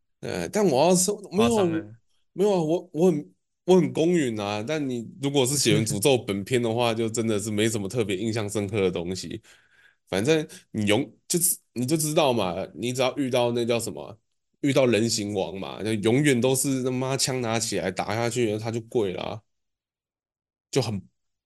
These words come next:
Speaker 1: 不能说 boring，但还蛮 boring 的。
Speaker 2: 嗯。
Speaker 1: 对，但是像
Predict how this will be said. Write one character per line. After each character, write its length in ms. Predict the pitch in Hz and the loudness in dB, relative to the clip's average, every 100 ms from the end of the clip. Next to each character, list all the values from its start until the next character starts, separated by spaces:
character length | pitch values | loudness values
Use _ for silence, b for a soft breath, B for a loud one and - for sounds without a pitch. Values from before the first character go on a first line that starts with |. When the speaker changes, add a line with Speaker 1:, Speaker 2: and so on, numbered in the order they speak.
| _ _ _ | _ _ _
Speaker 1:
不 80 | 180 | 2
能 140 | 139 | 2
说 140 | 127 127 | 2 0
boring， 460 | 135 127 127 110 - - | 2 4 4 2 -4 -6
但 120 | 139 | -6
还 160 | - | -4
蛮 220 | 95 95 95 | -4 -4 0
boring 420 | 101 101 90 90 | 2 2 0 -4
的。 140 | - _ _ _ _ _ _ _ | -16 _ _ _ _ _ _ _
Speaker 2:
嗯。 520 | 131 117 107 104 113 - - | -12 -12 -12 -14 -16 -18 -4
Speaker 1:
对， 120 | 117 | 0
但 220 | 185 190 | 4 4
是 500 | 180 190 180 160 156 | 4 4 6 6 4
像 360 | 151 175 151 | 2 0 0